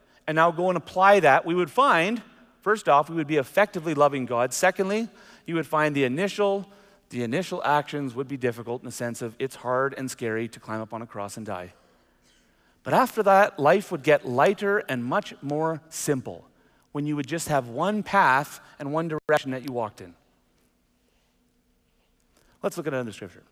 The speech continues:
"All scripture is breathed out by God and profitable for teaching, reproof, correction, training in righteousness, that the man of God may be complete, equipped for every good work." Well, sweet goodness, look at that.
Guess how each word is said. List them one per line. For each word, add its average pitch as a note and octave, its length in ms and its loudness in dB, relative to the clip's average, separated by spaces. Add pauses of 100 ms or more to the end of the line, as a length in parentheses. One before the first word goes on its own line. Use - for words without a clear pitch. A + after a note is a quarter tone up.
(400)
"All - 160 6
scripture A3 320 0
is F3+ 100 -2
breathed F3 280 -2
out F3+ 160 4
by F#3 100 2
God D#3+ 240 4
and C#3 120 -4
profitable D#3+ 520 -2
for D3+ 460 0 (280)
teaching, D#3+ 460 -4 (420)
reproof, D3+ 560 -4 (600)
correction, C#3 720 -4 (520)
training A3 320 0
in A3+ 100 0
righteousness, F#3+ 680 0 (300)
that E3+ 100 -6
the F3 80 -4
man F3 200 2
of F#3+ 120 -4
God F3 260 4
may E3+ 120 -4
be D#3 180 -6
complete, G#3+ 880 -4 (320)
equipped - 340 -2
for G#3+ 160 0
every G3 240 4
good E3+ 180 0
work." B2 380 -2 (400)
Well, A2+ 120 -8
sweet D#3 340 -10
goodness, A2 320 -6
look C3 100 -8
at A#2 80 -10
that. F#2+ 260 -4